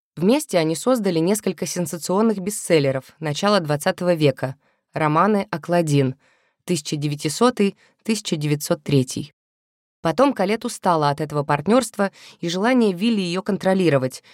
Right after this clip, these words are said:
и бросила его ради женщины по имени Мисси, носившей мужскую одежду. Начав сценическую карьеру вместе с Мисси, Калет затем проложила себе дорогу в варьете, где обнажала грудь, а ещё стала публиковать собственные романы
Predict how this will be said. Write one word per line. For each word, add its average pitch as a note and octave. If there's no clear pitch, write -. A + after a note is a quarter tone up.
и -
бросила G3
его C#3
ради C#3+
женщины F#3+
по D#3
имени F3+
Мисси, E3+
носившей F3+
мужскую E3
одежду. C#3
Начав F3+
сценическую G#3
карьеру F3+
вместе E3+
с -
Мисси, A3
Калет G#3
затем G#3
проложила F#3
себе E3+
дорогу F#3
в E3
варьете, F3
где D#3+
обнажала D3+
грудь, E3
а D3
ещё G#3
стала F#3
публиковать D#3+
собственные D#3+
романы G3+